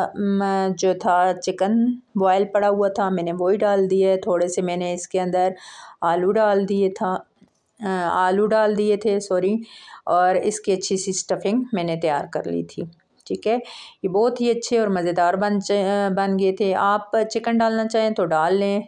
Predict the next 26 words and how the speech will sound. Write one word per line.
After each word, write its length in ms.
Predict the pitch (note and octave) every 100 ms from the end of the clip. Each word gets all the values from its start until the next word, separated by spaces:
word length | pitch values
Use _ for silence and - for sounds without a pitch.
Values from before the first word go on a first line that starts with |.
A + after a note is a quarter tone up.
| -
नहीं 140 | E3+
तो 120 | E3+ E3+
कीमा 300 | F3+ F3+ G3+
डालना 320 | G3+ G3+ F#3+
चाहें 200 | G3+ G3
वो 220 | F3 F#3
डाल 280 | G3+ G3 F#3+
लें। 240 | F#3+ F#3+ - - - - -
अगर 220 | G3+ A#3+
ये 220 | A3+ C#4
चीज़ें 340 | C#4 A#3 A3+
भी 80 | G#3+
नहीं 200 | G#3+ G#3+
डालना 340 | G3 F#3 F#3 F#3
चाहते 400 | F#3+ F3+ F#3 F3+
तो 140 | F3+
आप 200 | F3 F3
इसके 260 | F#3+ - F#3+
अंदर 200 | F3+ F#3+
थोड़ी 280 | - F#3 F3+
सी 160 | F#3+
शिमला 360 | F#3 F3+ F3 F#3+
मिर्च, 420 | G3+ G3 - - _ -
आलू 520 | F3 F3+ F#3+ G#3+ A3+ - - - - -
और, 600 | F#3 F3+ F#3 F#3 F#3 F#3 F#3 - -
मतलब, 500 | G3+ G3+ G#3 B3